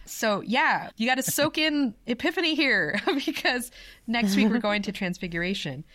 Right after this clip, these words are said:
So as you think about what Isaiah forty offers us in this last week, as the church meditates on the revelation of God with us, the Emmanuel,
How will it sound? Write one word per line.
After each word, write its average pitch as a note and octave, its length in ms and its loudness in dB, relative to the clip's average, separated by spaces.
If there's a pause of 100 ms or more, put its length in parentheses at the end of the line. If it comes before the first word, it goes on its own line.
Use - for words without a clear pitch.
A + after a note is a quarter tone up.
(120)
So - 140 0
as C4 100 4
you C#4+ 80 4
think F4 260 -2
about G#3 560 2
what G#3 200 -2
Isaiah F#3 400 0
forty E3 840 -4 (120)
offers E3 540 -2
us - 520 -4 (120)
in E3 140 -4
this D#3+ 200 -4
last E3 460 -4
week, D#3 520 -8
as E3 240 -6
the E3 120 -6
church - 640 -6
meditates F#3+ 520 -2
on D#3 120 -4
the D3 80 -4
revelation D#3+ 840 -4
of D3 220 -10
God D3+ 320 -4
with A#2+ 120 -10
us, - 380 -8
the D3 140 -10
Emmanuel, D3 680 -10